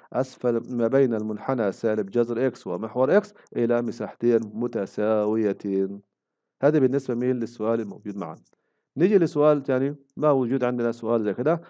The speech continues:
بيقول لي: "يا ترى المساحة A، A two، أي تعبير من هذه التعبيرات اللي قدامنا تعبر عن المساحة A two؟" فنخلي بالنا هنا، هنا بالنسبة للإكس، وهنا بالنسبة للإكس، وهنا بالنسبة للإكس، ولكن هنا بالنسبة لمين؟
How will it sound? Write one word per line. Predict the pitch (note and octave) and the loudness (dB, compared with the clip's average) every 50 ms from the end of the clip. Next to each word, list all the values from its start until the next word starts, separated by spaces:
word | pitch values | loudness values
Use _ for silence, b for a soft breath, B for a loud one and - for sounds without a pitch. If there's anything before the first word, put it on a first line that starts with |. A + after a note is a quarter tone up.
| B B B | B B B
بيقول | A2+ B2 C3 C#3+ | -2 0 2 4
لي: | C#3 C3 | 4 4
"يا | B2 | 4
ترى | A#2 D#3+ D#3+ D3+ D3+ D3+ - - | 4 4 6 6 6 4 2 0
المساحة | C3 A2+ A2+ A#2 A2+ A#2 D#3 D#3 C#3 B2+ C3 B2 | -2 -2 -2 -2 -2 0 0 0 0 0 0 -2
A، | - E2+ C#3 C#3+ C3+ C3 B2+ - - | 0 2 2 4 4 4 2 0 -2
A | D3 D3 C#3 C3 C3+ C#3+ | 0 0 0 0 0 -2
two، | C3 A#2 G2 - b b b b b - | -2 -2 -2 -4 b b b b b 4
أي | D3+ F#3+ G#3+ G3+ F#3 | 6 6 8 6 4
تعبير | F3 F3 E3 D3 C#3+ C#3+ C#3 E3 F3+ F3 D#3+ | 4 6 6 6 6 6 6 4 4 4 2
من | D#3 C#3 | 0 0
هذه | C3 C3+ C3+ C#3 D#3+ E3 | 0 0 2 2 2 0
التعبيرات | D3+ - - C#3+ B2+ B2 B2 C3 C3+ D3+ D3+ - | 0 0 0 0 2 2 2 2 2 2 0 0
اللي | C#3 C3+ A#2+ | -2 -2 -2
قدامنا | B2 A#2+ A#2 C#3+ D3+ D#3 D#3 D3 | -4 -2 2 2 4 4 4 0
تعبر | C#3 - C#3 B2 C3+ D#3 D#3 C#3 C#3+ C#3 B2+ | 0 0 2 2 2 2 2 0 -2 0 0
عن | A#2+ A#2+ | 0 -2
المساحة | A2+ A2 A2 G#2+ - C#3 C#3 - - A#2+ | -4 -4 -6 -4 -2 -2 -2 0 -2 -4
A | - - A2 G2+ - | -4 -4 -8 -8 -8
two؟" | F#2 E2+ _ _ _ _ _ _ _ _ _ _ _ _ - | -12 -14 _ _ _ _ _ _ _ _ _ _ _ _ -6
فنخلي | C#3+ D3+ D3+ G3+ G#3 G#3 F#3+ | -6 -2 2 2 4 4 4
بالنا | E3 F3+ F3+ F3 D#3+ E3+ | 4 4 4 4 2 2
هنا، | E3+ E3+ E3 D#3 - | 2 0 -2 -2 -2
هنا | D#3+ D#3+ C#3+ C3+ B2+ | 0 0 0 0 0
بالنسبة | B2+ C3 C3 D#3 D#3+ - - C3 | -2 -2 -2 -2 -2 0 0 0
للإكس، | B2+ A#2+ G#2+ B2+ D#3+ - - | 0 0 0 0 -2 -2 -2
وهنا | C3+ B2+ C3 B2+ | -4 -2 -2 -2
بالنسبة | A#2+ A#2+ B2 C#3 C3+ B2+ B2+ A#2+ | -2 0 -2 -2 -2 -2 -2 -2
للإكس، | A2+ A#2+ C#3+ - - C3 | 0 0 -2 -2 -4 -6
وهنا | C3 C3 | -4 -4
بالنسبة | A#2+ A#2+ A#2+ C3+ C3+ B2 - A2+ | -4 -4 -4 -4 -6 -4 -6 -6
للإكس، | G#2+ C3 D3 C#3 - | -4 -4 -4 -4 -2
ولكن | B2+ A#2+ C#3 C#3+ C#3 C3+ C3+ | -2 0 0 0 0 -2 -6
هنا | C3+ B2+ | -4 -4
بالنسبة | A#2 A#2 A#2+ A#2+ - - A#2 | -4 -4 -6 -6 -6 -6 -6
لمين؟ | A2 A#2 A#2+ B2 B2+ B2 | -4 -2 0 0 0 -2